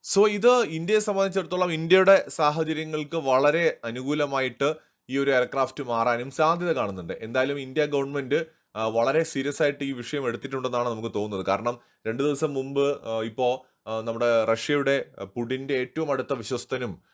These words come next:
അദ്ദേഹത്തിന്റെ ടീമും ഒക്കെ ഇപ്പോ ഇന്ത്യയിലേക്ക് വരികയും ഇന്ത്യയിലെ മിനിസ്റ്റേഴ്സിനെയും ഹയർ അതോറിറ്റി എന്ന് പറയാവുന്ന അല്ലെങ്കിൽ ഹയർ ഒഫീഷ്യൽസ് എന്ന് പറയാവുന്ന, ആ, എല്ലാവരെയും കാണുന്ന ഒരു സാഹചര്യമൊക്കെ ഉണ്ടായിട്ടുണ്ട്. So ഇത്, ഇത് വളരെ പോസിറ്റീവ് ആയിട്ടുള്ള ഒരു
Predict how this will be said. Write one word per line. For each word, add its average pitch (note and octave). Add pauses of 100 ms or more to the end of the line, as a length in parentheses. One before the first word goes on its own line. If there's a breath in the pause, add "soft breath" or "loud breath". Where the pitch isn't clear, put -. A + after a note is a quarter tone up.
(140)
അദ്ദേഹത്തിന്റെ A#2+ (160)
ടീമും B2+
ഒക്കെ A2
ഇപ്പോ A2+
ഇന്ത്യയിലേക്ക് A2+
വരികയും G#2+ (340)
ഇന്ത്യയിലെ A#2
മിനിസ്റ്റേഴ്സിനെയും A2 (280)
ഹയർ C#3
അതോറിറ്റി C3
എന്ന് B2
പറയാവുന്ന A#2
അല്ലെങ്കിൽ A2+
ഹയർ A#2
ഒഫീഷ്യൽസ് C3+
എന്ന് C3+
പറയാവുന്ന, A#2 (340 soft breath)
ആ, G#2
എല്ലാവരെയും C3+
കാണുന്ന B2
ഒരു B2
സാഹചര്യമൊക്കെ A2+
ഉണ്ടായിട്ടുണ്ട്. F#2
So B2+
ഇത്, E3+ (360 soft breath)
ഇത് B2
വളരെ C#3
പോസിറ്റീവ് C#3
ആയിട്ടുള്ള C3
ഒരു B2+